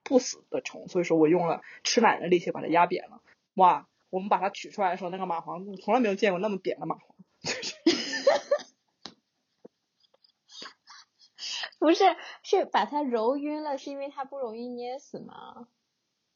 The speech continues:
Speaker 1: 没有，揉晕了是因为它，你不把它揉晕，它的嘴，因为它是一，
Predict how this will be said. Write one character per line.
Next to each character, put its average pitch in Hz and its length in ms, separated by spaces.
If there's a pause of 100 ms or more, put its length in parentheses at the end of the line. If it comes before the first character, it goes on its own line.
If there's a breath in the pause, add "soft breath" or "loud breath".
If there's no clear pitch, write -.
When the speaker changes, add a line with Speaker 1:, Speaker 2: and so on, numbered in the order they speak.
(140)
Speaker 1:
没 254 120
有， 247 100
揉 214 220
晕 339 140
了 311 100
是 277 140
因 277 100
为 269 60
它， 269 120
你 233 180
不 349 100
把 254 120
它 214 80
揉 190 220
晕， 277 160
它 285 180
的 277 80
嘴， 170 420 (360 loud breath)
因 311 80
为 349 40
它 339 140
是 320 160
一， - 580